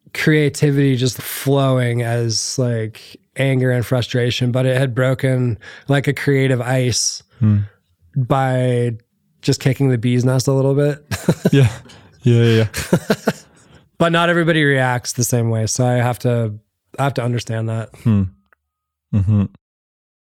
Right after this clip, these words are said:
Speaker 1: It's a forgiving place usually.
Speaker 2: Hmm.
Speaker 1: <laughs>
Speaker 2: Yeah. Yeah, and if it's, like, a big community, there's always, like, this, like, in a healthy community, there's this, like, nurturing side, no? After,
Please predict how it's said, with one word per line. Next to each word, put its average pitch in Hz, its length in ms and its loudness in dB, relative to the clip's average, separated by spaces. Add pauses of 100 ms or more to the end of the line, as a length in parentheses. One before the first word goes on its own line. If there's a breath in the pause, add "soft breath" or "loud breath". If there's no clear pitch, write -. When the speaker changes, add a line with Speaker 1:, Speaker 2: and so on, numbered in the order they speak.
(320)
Speaker 1:
It's 131 180 0
a 156 60 2
forgiving 139 400 0
place 127 420 0
usually. 131 460 4 (240)
Speaker 2:
Hmm. 101 320 2 (180)
Speaker 1:
<laughs> - 180 -4
Speaker 2:
Yeah. 107 300 2 (640 loud breath)
Yeah, 143 160 4
and 107 120 2
if 104 140 0
it's, - 300 -2
like, 110 180 0
a 107 60 2
big 95 260 -2
community, 98 540 2
there's 95 280 0
always, 95 280 0
like, 92 200 -2
this, - 400 -4 (640 soft breath)
like, 101 180 0
in 104 100 4
a 101 80 2
healthy 101 460 -2
community, 98 480 0
there's 95 240 0
this, 95 180 -2
like, 95 160 -2
nurturing 92 720 0
side, 87 400 -2 (220)
no? 95 240 0
After, 87 580 -2